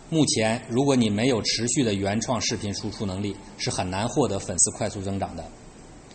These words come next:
根据我们的实际测试，国内抖音的一些早期玩法，现在放到海外抖音平台上依然可以行得通，而且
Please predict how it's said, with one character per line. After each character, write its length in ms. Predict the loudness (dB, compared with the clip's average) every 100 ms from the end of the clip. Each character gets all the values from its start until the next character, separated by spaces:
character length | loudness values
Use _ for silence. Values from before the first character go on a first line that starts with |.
| -20 -20 -20 -20 -20 -20 -20 -6 6
根 140 | 8
据 60 | 10
我 140 | 8
们 100 | 6
的 60 | 4
实 200 | 4 2
际 120 | 2
测 180 | 2 2
试， 260 | 2 0 -2 -12 -18 -18 -8
国 160 | 4 6
内 140 | 8
抖 180 | 6 6
音 140 | 4 6
的 80 |
一 100 | 4
些 200 | 4 2 0
早 260 | 2 2
期 200 | 2 0
玩 180 | 2 2
法， 320 | 2 -2 -6 -16 -6
现 240 | 0 2
在 240 | 4 2 0 2
放 180 | 4 4
到 100 | 2
海 280 | 2 -2 2
外 180 | 2
抖 160 | 2 0
音 120 | -2
平 160 | -4 -4
台 160 | -4 -4
上 180 | -4 -6 -14 -18 -4
依 120 | 2
然 240 | 4 4 0
可 160 | -2
以 100 | -2
行 180 | 0 -2
得 80 | -4
通， 200 | -4 -6 -8 -16 -20 -20 -20 -20 -2
而 160 | 2 4
且 260 | 4 2